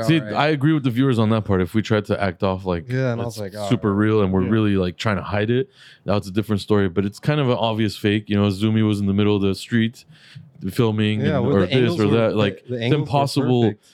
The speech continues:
Speaker 1: It's impossible to, like, get that skit done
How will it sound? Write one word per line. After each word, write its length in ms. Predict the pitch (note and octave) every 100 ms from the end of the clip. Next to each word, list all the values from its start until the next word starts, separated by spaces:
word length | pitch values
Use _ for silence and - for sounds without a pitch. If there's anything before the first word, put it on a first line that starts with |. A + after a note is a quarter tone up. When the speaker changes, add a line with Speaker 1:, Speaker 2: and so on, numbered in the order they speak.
| _
Speaker 1:
It's 100 | -
impossible 680 | B2+ B2+ B2+ C#3 A#2+ A#2+ G#2+
to, 160 | G#2+ A2+
like, 420 | G#2 G2 - - _ - - - - -
get 220 | G2+ G#2
that 180 | G#2+ F#2 -
skit 300 | - - G#2 E2
done 280 | F#2+ E2+